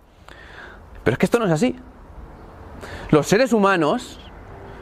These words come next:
somos, según las últimas investigaciones, algo que también la mayoría de políticos saben, somos ochenta por ciento emocionales y en base a nuestras emociones es cuando solemos crear la mayoría de las veces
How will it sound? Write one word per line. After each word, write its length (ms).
somos, 680
según 360
las 160
últimas 380
investigaciones, 880
algo 320
que 100
también 580
la 120
mayoría 240
de 60
políticos 420
saben, 320
somos 380
ochenta 480
por 160
ciento 480
emocionales 680
y 80
en 120
base 180
a 40
nuestras 260
emociones 560
es 120
cuando 320
solemos 400
crear 260
la 120
mayoría 360
de 60
las 160
veces 400